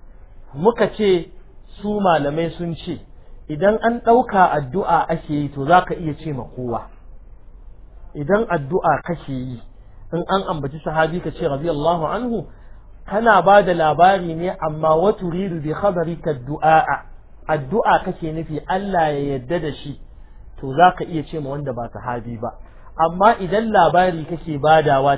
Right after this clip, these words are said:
cewa Allah ya yadda da shi, sai suka ce to sahabbai ne nasu ya tabbata,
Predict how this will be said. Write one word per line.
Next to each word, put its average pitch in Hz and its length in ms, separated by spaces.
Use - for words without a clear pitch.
cewa 139 400
Allah 170 340
ya 165 140
yadda 151 320
da 143 80
shi, 226 240
sai 160 160
suka 160 180
ce 151 140
to 135 160
sahabbai 131 500
ne 156 140
nasu 143 320
ya 135 120
tabbata, 165 680